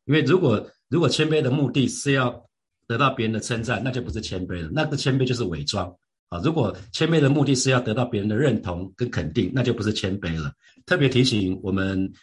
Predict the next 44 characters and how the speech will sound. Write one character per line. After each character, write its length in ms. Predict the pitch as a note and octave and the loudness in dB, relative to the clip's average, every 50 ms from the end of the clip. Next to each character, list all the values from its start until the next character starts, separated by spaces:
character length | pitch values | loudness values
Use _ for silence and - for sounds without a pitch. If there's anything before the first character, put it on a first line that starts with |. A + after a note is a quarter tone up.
| _ - | _ -10
啊， 100 | - F2 | -6 -4
每 140 | F2+ F#2+ | -2 0
一 40 | G2+ | 2
位 200 | A#2 C3+ C3 B2+ | 2 2 2 2
弟 100 | - C3+ | 0 0
兄 140 | B2 B2 A2 | 0 0 0
姐 120 | G#2+ F#2 | 0 -2
妹， 200 | D#2+ G#2 G2+ F#2 G2 | -2 -2 -2 -2 -2
如 140 | A2+ E3 F3+ | -2 -2 0
果 240 | C#3+ A#2 G2+ - - | 0 0 0 -2 -4
我 80 | G2+ | -4
们 140 | F#2+ G#2+ G#2+ | -2 -2 -2
非 100 | - D3+ | -2 -2
常 140 | B2+ A#2+ G#2 | -2 -2 -2
需 140 | - B2+ B2 | -2 0 0
要 100 | A#2+ A2+ | 0 0
得 100 | - G2 | -2 -4
到 140 | G2 A#2 A#2 | -6 -4 -4
他 100 | A#2 A2+ | -4 -4
人 140 | A2+ G#2+ | -2 -4
的 60 | G#2+ - | -6 -6
肯 280 | - F2 C#2+ D2+ D2 | -8 -10 -10 -8 -4
定， 220 | - B2 - D2 - _ _ _ _ _ | -4 -4 -2 -4 -6 _ _ _ _ _
那 140 | - F3+ F3 | -2 0 2
么 100 | D3+ C3 | 2 2
肯 200 | - - G#2 F#2+ | 2 0 -2 0
定 140 | C#3+ C#3+ A#2+ | 0 0 2
永 160 | A2 A2 A2+ | 2 2 2
远 120 | G2+ E2 D2+ | 0 -2 -4
不， 100 | - F#2 | -8 -12
不 140 | E2+ - - | -12 -12 -8
够 200 | - - G2+ F2+ | -6 -4 -4 -4
多 260 | - - F2+ D#2+ D#2 D#2 | -4 -6 -8 -8 -8 -8
啦。 180 | C#2 C#2 - _ _ _ _ _ _ _ _ _ _ | -8 -10 -12 _ _ _ _ _ _ _ _ _ _
如 80 | - C#3 | -2 0
果 80 | E3+ | 2
你 80 | D3 A#2+ | 2 2
非 140 | A#2 D#3+ D#3 | 2 2 2
常 100 | C3+ A#2+ | 2 2
需 140 | A#2+ - D#3 | 2 0 0
要 80 | C#3+ | -2
别 160 | C3 - A2 | 0 0 0
人 60 | A2 A2 | 0 0
的 100 | A2+ | 0